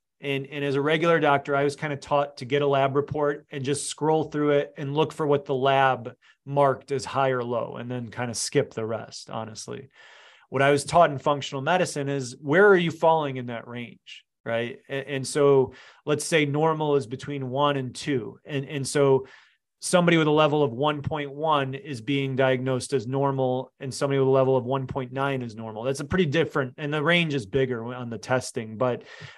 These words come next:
um, we're all different. And so I might feel normal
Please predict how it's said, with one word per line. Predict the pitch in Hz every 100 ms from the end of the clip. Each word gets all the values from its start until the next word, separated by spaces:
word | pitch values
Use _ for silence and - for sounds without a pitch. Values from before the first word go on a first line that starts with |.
| _
um, | 139 135 123 127 _ _ _ _
we're | 143 170
all | 175
different. | 131 151 - 117 101 _ _
And | 139 127
so | - 143 135 131 - _ _
I | 151
might | 175 160 151
feel | - 147 139 139 -
normal | 143 160 160 143 131 127